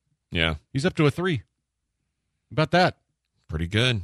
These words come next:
Speaker 2: Yeah, it's, it's only two below average. So, uh, but,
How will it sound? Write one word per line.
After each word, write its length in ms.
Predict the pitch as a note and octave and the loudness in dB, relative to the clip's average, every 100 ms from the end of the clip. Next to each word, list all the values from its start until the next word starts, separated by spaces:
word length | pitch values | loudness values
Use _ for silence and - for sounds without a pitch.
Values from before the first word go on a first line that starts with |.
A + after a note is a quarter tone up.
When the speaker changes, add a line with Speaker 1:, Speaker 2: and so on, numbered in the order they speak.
| E2 | -2
Speaker 2:
Yeah, 300 | B2+ F3+ A#2 | 0 2 2
it's, 200 | - - | 0 -6
it's 180 | A#2+ B2+ | 0 4
only 240 | C3+ C3 | 6 4
two 180 | - D#3 | 4 2
below 300 | D3 D3 D3 | 4 4 4
average. 420 | D#3+ B2 F2+ - _ _ _ _ _ _ | 2 0 -8 -14 _ _ _ _ _ _
So, 340 | - B2 A2+ A2 | -2 4 6 8
uh, 340 | G#2+ G#2 G2 - _ _ _ _ _ | 8 8 6 4 _ _ _ _ _
but, 200 | A#2+ C3 | 4 4